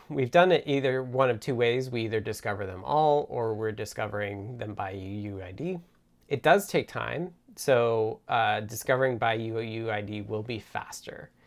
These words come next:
because instead of discovering that whole table, you're gonna discover just the section that you care about.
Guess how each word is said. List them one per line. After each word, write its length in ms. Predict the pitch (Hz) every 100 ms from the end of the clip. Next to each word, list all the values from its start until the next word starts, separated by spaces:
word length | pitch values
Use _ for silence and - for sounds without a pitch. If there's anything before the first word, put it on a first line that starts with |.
| _ _ _
because 340 | 123 123 110 113
instead 380 | 107 - 139
of 180 | 127 113
discovering 500 | 120 107 139 117 110
that 100 | 104
whole 200 | - 123
table, 400 | 113 147 160 190
you're 200 | 170 123
gonna 180 | 113 110
discover 480 | 107 101 - 101 104
just 300 | 95 107 -
the 100 | 110
section 500 | - - - - -
that 80 | -
you 80 | -
care 340 | - - - -
about. 260 | - -